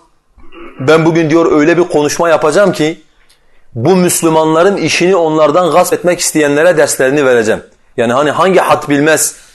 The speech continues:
kendi kafasından İslam ümmetine halife tayin edeceğini söylüyor diye. Abdurrahman İbni Avf bu sözü işittiği zaman Ömer radıyallahu anh'ın yanına geliyor, "Ey müminlerin emiri," diyor, "böyle yapma."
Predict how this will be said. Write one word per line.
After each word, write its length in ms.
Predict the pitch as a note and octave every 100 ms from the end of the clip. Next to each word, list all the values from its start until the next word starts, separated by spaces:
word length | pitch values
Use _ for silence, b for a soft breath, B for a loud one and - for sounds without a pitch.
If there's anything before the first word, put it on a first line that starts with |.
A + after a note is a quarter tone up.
| B
kendi 220 | C#3+ C3+
kafasından 540 | D3+ C#3+ C#3 B2 C#3+ C#3+
İslam 280 | B2+ C#3+ C3+
ümmetine 340 | B2+ B2 C#3
halife 440 | C#3+ B2 B2 C#3+
tayin 200 | C#3 C3+
edeceğini 440 | C#3+ B2+ A#2 A#2+ B2+
söylüyor 480 | - A2+ G#2+ G2+ - _ -
diye. 220 | G#2+ F#2+ b b b b b
Abdurrahman 520 | C3 C3+ E3 D#3+ F#3+
İbni 200 | F#3+ F3
Avf 240 | F3 F3+ D3+
bu 80 | F3
sözü 280 | E3+ D#3+
işittiği 380 | F3 - C#3 G3+
zaman 320 | G3+ C#3+ C3+ - _ _ _ -
Ömer 220 | C3+ E3+
radıyallahu 520 | D#3+ C#3+ D3 D#3+ D#3
anh'ın 240 | D3+ D3 E3+
yanına 300 | C#3+ D3 E3
geliyor, 420 | D3 D#3+ F3 E3
"Ey 160 | G3 G#3+
müminlerin 580 | F#3 D#3+ D3 C#3 B2+ C3+
emiri," 340 | B2+ A#2+ A2
diyor, 240 | A2+ A2
"böyle 220 | A#2+ D3 C3+
yapma." 400 | D3+ - G2